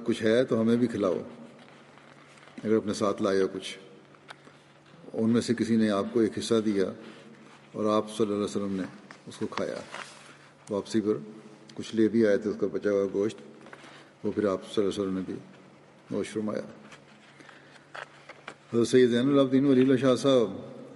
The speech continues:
اس سریہ سیف البحر کے ضمن میں لکھتے ہیں اپنی شرح میں، سیف البحر یعنی وہی جو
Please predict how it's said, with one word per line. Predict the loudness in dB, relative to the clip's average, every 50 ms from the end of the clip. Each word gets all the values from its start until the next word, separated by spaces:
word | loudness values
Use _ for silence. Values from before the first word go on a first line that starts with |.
| -16 -8
اس | -8 -8 -4
سریہ | 0 2 2 4 6 6 6 6 6 6 4
سیف | 2 2 2 0 0 -2 -4 -2
البحر | -2 0 2 2 2 4 2 2
کے | 2 2 2 2
ضمن | 2 2 2 4
میں | 2 2 2
لکھتے | 0 -2 -2 0 2 2 2
ہیں | 2 0 -4 -6 -12 -14 -16 -20 -20 -20 -18 -18
اپنی | -16 -10 -8 -6 -2
شرح | 0 2 2 2 2
میں، | 0 -2 -4 -6 -8 -10 -14 -16 -18 -20 -20 -20 -20 -20 -20 -20 -20 -20 -20 -20 -20 -20 -20 -20 -20 -18 -20 -20 -20 -20 -20 -20 -20 -20 -20 -20 -20 -20 -20 -20 -20 -20 -20 -20 -20 -20 -20 -20 -20 -20 -20 -20 -20 -20 -20 -20 -20 -20 -20 -20 -20 _ -20 -20 -20 -20 -20 -20 -20 -20 -20 -20 -20 -20 -20 -20 -20 -20 -16 -8
سیف | -6 -2 0
البحر | 0 0 2 2 2 4 2
یعنی | 2 2 0 0 0
وہی | 2 4 4 4 4 2 -2 -4 -4
جو | -2 0 0 2 2 0 -2 -4